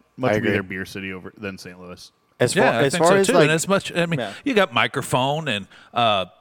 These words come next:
Speaker 3: uh, Pipeworks and, uh, you know, a personal favorite of mine, Dry Hop.
Speaker 1: Yeah.
Speaker 3: You know, there's some really great stuff and some lesser known good breweries up there.
Speaker 1: Sure.
Speaker 3: I'm not trying to dog any of them.
Speaker 1: Yeah.
Speaker 3: But can you name three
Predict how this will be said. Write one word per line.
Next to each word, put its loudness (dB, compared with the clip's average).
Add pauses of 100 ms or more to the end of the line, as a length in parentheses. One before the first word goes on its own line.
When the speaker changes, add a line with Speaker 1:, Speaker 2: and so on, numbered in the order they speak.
Speaker 3:
uh, -2
Pipeworks -4
and, -14
uh, 0
you -12
know, -2
a -8
personal -4
favorite -4
of -6
mine, -2
Dry 0
Hop. -4
Speaker 1:
Yeah. -10
Speaker 3:
You -10
know, 0
there's 0
some -2
really 0
great -2
stuff -2
and -14
some -4
lesser -4
known -6
good -4 (160)
breweries -4
up -6
there. -4
Speaker 1:
Sure. -2
Speaker 3:
I'm -4
not -4
trying -4
to -6
dog -4
any -2
of -6
them. -6
Speaker 1:
Yeah. -10 (1120)
Speaker 3:
But -2 (380)
can -2
you -2
name -4
three -4